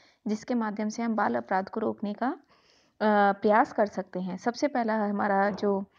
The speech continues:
निवारण है, सबसे पहला जो हमारा निवारण है बाल अपराध को रोकने का, स-, ये है उत्तम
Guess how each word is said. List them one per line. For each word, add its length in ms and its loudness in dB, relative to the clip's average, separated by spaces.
निवारण 420 4
है, 340 -2
सबसे 280 -6
पहला 240 0
जो 160 -2
हमारा 480 -2
निवारण 400 0
है 220 -2
बाल 220 0
अपराध 280 -2
को 100 -6
रोकने 260 -4
का, 140 -6
स-, 120 -10
ये 140 -2
है 280 -4
उत्तम 380 -6